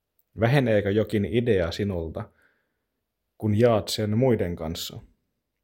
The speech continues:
Vai kasvaako se? Ja sitten toisaalta, jos et ilmaise, kommunikoi tai jaa omaa ajattelumalliasi kenellekään,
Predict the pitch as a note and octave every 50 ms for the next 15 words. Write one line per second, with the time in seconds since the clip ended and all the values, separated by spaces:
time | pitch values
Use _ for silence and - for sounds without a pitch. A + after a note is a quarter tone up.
0 | _ _ _ _ _ _ _ _ - G#2+ A2 G#2+ B2+ B2 - - G2 F#2 D#2+ E2+
1 | F2 - D#2+ - - - - _ _ _ _ _ _ _ _ _ _ _ _ _
2 | _ _ _ _ _ _ _ _ _ _ _ _ _ _ _ _ _ _ _ _
3 | _ _ _ _ _ _ _ _ _ _ _ _ _ _ _ _ _ _ _ _
4 | _ _ _ _ _ _ _ _ _ _ G#2+ A2+ G#2 - A#2+ A2 - A2 G#2 G2+
5 | - A2+ A2+ G#2+ F#2 F#2+ F#2 E2+ E2+ F2 G2+ G#2+ A2+ - _ _ _ _ _ _
6 | _ _ _ _ _ _ _ _ _ _ _ _ _ _ _ _ _ - - -
7 | G#2 A2 G#2+ - - A#2 A#2 - - C#3 C#3+ C#3+ A#2 G#2 F#2+ F2 D2+ F2 F2 -
8 | - - - - _ _ _ _ _ _ _ _ _ _ _ _ _ _ _ _
9 | - A#2 A2+ A2+ A2 G#2 G2 G2 F#2 F2+ - - E2 D#2+ F#2+ - _ _ _ _
10 | _ _ _ _ _ _ _ _ _ _ _ _ _ _ _ _ _ - F#2+ G2
11 | F#2+ F#2 G2 A2 A2 G#2 F#2+ F2 E2+ F#2+ G#2+ - _ _ _ _ _ _ _ _
12 | _ _ _ _ _ _ _ _ A#2+ A#2 A#2 A2+ G#2+ G2 - A#2 A#2+ B2 G#2+ -
13 | - - G#2+ G2 G#2 G2 G2 F#2 F#2 F#2 F#2 F#2+ F#2 F2+ F2+ - F#2+ - - _
14 | _ - A2 G#2+ G2 F2 E2 F2 E2+ - _ _ - B1+ C#2+ D#2 A2 - -